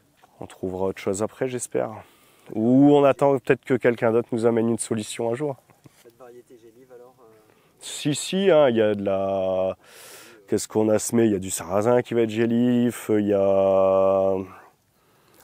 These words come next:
Speaker 1: on met du fenugrec, euh, si, si, si, si, si, si, si, si, il y a une bonne partie gélif quand même. On mulch, après on strip-till.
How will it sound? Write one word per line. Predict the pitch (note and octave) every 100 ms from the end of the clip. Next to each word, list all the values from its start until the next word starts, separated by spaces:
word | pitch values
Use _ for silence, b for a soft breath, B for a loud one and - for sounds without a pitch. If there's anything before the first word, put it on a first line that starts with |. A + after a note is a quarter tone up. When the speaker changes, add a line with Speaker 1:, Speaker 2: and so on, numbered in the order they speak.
| -
Speaker 1:
on |
met | G2+ F#2+
du | F#2+
fenugrec, | - F#2 F#2+ G#2 A2+ A2+ - -
euh, | G2 G2 F#2+ F#2+ F#2+ F#2
si, | - C#3+
si, | - D3
si, | -
si, | C3 - C#3
si, | -
si, | A#2 - A2
si, |
si, | - -
il | A2
y |
a | G2
une | F#2+ F#2+ G2 _ b b b b b -
bonne | G#2+
partie | G2 G2+ - G2
gélif | G#2 G2+ -
quand | A2
même. | A2 G2 F#2+ _ _ _ _ _ _ b b b b b b b _ _ b b b b b b b b b b b b _
On | A#2
mulch, | B2 C#3 D3+ -
après | A2+ B2+
on |
strip-till. | A#2+ - A#2 -